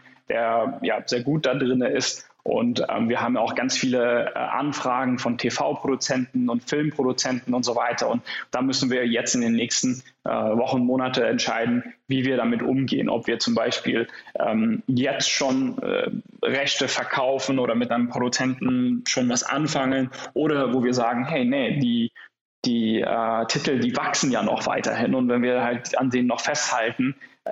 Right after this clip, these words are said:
ähm, werden sie sogar noch, äh, wertvoller in der, in der Zukunft. Das sind so, äh, strategische Entscheidungen, die wir jetzt, ähm,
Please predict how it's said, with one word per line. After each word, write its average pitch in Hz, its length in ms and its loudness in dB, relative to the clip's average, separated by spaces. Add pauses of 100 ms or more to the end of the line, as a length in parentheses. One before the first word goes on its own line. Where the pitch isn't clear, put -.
ähm, 120 540 2
werden 120 320 2
sie 123 100 2
sogar 117 280 2
noch, - 360 -2
äh, - 460 0
wertvoller 123 520 0
in 120 100 2
der, - 180 -2
in 120 80 2
der 117 160 0
Zukunft. - 420 -2
Das 113 140 0
sind 123 260 2
so, 123 220 2 (260)
äh, 113 340 0
strategische 123 600 0
Entscheidungen, 117 420 0
die 113 120 0
wir 110 120 2
jetzt, - 420 -2
ähm, 113 260 0